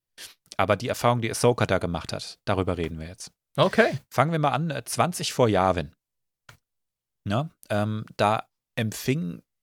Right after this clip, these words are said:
Speaker 1: die so ein merkwürdiges Signal auf, aus einem uralten Jedi-Notfallcode. Uralt.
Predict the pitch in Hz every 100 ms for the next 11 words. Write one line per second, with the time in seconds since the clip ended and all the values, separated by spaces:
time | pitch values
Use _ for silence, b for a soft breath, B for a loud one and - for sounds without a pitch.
0 | _ _ _ _ _ _ 131 120 127 127
1 | 117 170 - 151 143 120 - 123 104 135
2 | 87 - 120 - _ 113 - _ _ _
3 | _ - 151 - 208 254 233 - 175 -
4 | 156 143 139 151 117 113 - 98 87 -
5 | - _ _ _ _ 185 135 87 -